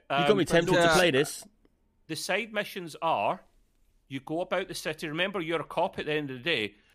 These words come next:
Speaker 2: You can go about and issue a ticket to anyone you want that's breaking the law. So, for example,
Speaker 1: Bit like a,
Speaker 2: you
Speaker 1: being a
Speaker 2: could go
Speaker 1: traffic
Speaker 2: up
Speaker 1: warden in real life.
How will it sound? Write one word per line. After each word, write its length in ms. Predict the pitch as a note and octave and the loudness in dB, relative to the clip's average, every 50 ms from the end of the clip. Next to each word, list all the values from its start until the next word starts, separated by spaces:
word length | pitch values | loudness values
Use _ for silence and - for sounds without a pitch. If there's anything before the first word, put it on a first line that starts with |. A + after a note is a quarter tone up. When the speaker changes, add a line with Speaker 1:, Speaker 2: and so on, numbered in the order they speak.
| _ _ _ | _ _ _
Speaker 2:
You 140 | C#3 D#3+ | -8 -8
can 200 | - - F#3 D#3 | -6 -6 -6 -6
go 200 | D3 F3 F3 G3 | -4 -2 0 2
about 400 | G#3+ F#3+ - E3+ E3 F#3 F3+ C3+ - - | 0 0 0 0 0 0 0 -2 -2 -6
and 140 | C3 B2+ - - | -8 -6 -4 -4
issue 320 | D3+ D#3 - - - F3 | -4 -4 -6 -8 -8 -8
a 60 | C#3+ | -8
ticket 460 | - - - D#3+ D3 - - D3 - - | -8 -8 -8 -8 -8 -8 -12 -14 -12 -12
to 180 | - D3+ - | -12 -10 -6
anyone 460 | D3 C#3+ D3 D3+ D3 C#3 C#3 C#3 C3+ C3 | -4 -4 -4 -4 -4 -4 -4 -4 -4 -6
you 140 | B2+ B2+ | -6 -8
want 320 | A#2 B2 C3 C3+ C#3 C3+ C3+ | -4 -4 -4 -4 -4 -6 -6
that's 260 | A#2+ A#2 - - - | -6 -6 -6 -10 -14
breaking 460 | - - C3 B2 A#2+ - - C3 A#2 | -14 -10 -10 -10 -10 -10 -12 -10 -10
the 80 | A2 G#2+ | -8 -4
law. 280 | A#2 A#2 A2+ G2 - - _ _ | 0 0 0 0 -2 -6 _ _
So, 180 | - - E3 D#3 | -12 -8 -8 -6
for 140 | D3+ - C#3+ | -6 -8 -10
example, 640 | B2+ - - D#3+ D3+ E3 E3 - - C3+ G#2+ F#2+ - _ _ _ _ _ _ | -10 -6 -2 -2 -2 -2 -2 -2 -4 -2 -2 -4 -6 _ _ _ _ _ _
Speaker 1:
Bit 140 | - E3+ D#3+ | 4 6 6
like 160 | E3+ D3 - | 6 4 4
a, 40 | D3+ | 2
Speaker 2:
you 80 | - - | 0 4
Speaker 1:
being 180 | - D#3+ D#3 C#3+ | 8 8 8 8
a 40 | |
Speaker 2:
could 80 | - - | 8 8
go 60 | - D#3+ | 8 8
Speaker 1:
traffic 160 | E3 D#3+ D3 | 8 6 6
Speaker 2:
up 20 | |
Speaker 1:
warden 240 | C3+ B2+ B2 A#2 A#2+ | 4 4 6 4 4
in 60 | A#2 B2 | 4 4
real 100 | B2 B2+ | 4 6
life. 300 | C#3+ C#3 A2+ - - | 6 4 4 2 -2